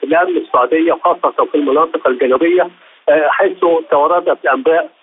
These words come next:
على أن الميليشيات الحوثية، آه، ت-، يعني، هناك مخطط لغزو المنطقة الجنوبية في السعودية، وبالتالي فإن هذا يشكل تهديد كبير لأمن السعودية،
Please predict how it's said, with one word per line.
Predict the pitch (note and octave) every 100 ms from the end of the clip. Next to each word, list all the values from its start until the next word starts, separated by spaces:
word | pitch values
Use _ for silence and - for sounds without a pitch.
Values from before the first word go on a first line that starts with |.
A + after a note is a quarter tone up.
| _ _ -
على | C#3 E3
أن | F3 F#3 D#3+ - -
الميليشيات | C3+ D3 - F#3 F3
الحوثية، | D#3 - - F#3 F3 E3+ - - - -
آه، | C3 C#3 D#3
ت-، | G3 B2+ C3 -
يعني، | B2+ C3 C3+
هناك | D#3+ F#3 -
مخطط | C#3+ - F3+ - D#3 - _ _ -
لغزو | C3+ E3 E3+ C#3+
المنطقة | C#3 C3+ - F#3 D3+ D3 -
الجنوبية | - C#3 C3+ D#3 D#3+ D#3
في | -
السعودية، | - B2+ C3 D#3 D#3+ D#3+ - - -
وبالتالي | D3 D3+ D3+ E3+ E3+ F3 -
فإن | C#3+ E3 D#3 -
هذا | E3+ E3+ D#3+ - _ _ -
يشكل | B2 - - - D#3 -
تهديد | C#3 C#3 F3 D#3+ -
كبير | B2+ D3+ D#3 - - _ _ -
لأمن | C3 D#3 E3+ - - C#3
السعودية، | - C#3+ C3 D#3 E3+ F#3